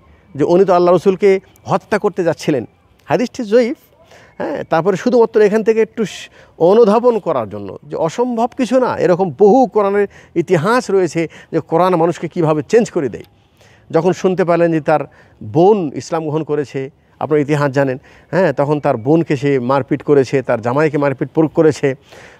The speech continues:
পরবর্তীতে তার ভিতরে একটা, আহ, সে যখন তাদের কাছে গিয়েছে, তখন আয়াত পড়তে শুনেছিল। এক পর্যায়ে যখন তার রক্তাক্ত বোনকে দেখেছে, তখন বলেছে, "আচ্ছা, তোমার উপ-,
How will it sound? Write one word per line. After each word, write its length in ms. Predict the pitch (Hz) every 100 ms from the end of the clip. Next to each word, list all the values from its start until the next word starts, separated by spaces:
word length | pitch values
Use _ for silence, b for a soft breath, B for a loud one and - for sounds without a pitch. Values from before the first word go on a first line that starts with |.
| B
পরবর্তীতে 580 | 190 240 277 302 302 262
তার 200 | 233 233
ভিতরে 240 | 214 185 214
একটা, 240 | 208 208
আহ, 500 | 190 - - - 139
সে 360 | - 202 196 151
যখন 300 | 160 196 180
তাদের 260 | 165 175
কাছে 240 | 170 180 220
গিয়েছে, 260 | 214 175
তখন 240 | 180 180 180 _ _ _ -
আয়াত 320 | 147 165 202 -
পড়তে 220 | 196 180
শুনেছিল। 360 | 156 131 - - _ _ _ b b b b
এক 160 | 147 151 -
পর্যায়ে 260 | 165 170
যখন 220 | 156 156
তার 180 | 147 147
রক্তাক্ত 460 | 143 - 170 156 156
বোনকে 380 | 127 160 175 147
দেখেছে, 400 | 143 165 180 131 B B B
তখন 240 | 156 156 175
বলেছে, 560 | 175 170 - 156 131
"আচ্ছা, 200 | 127 - 165
তোমার 240 | 165 180
উপ-, 120 | 185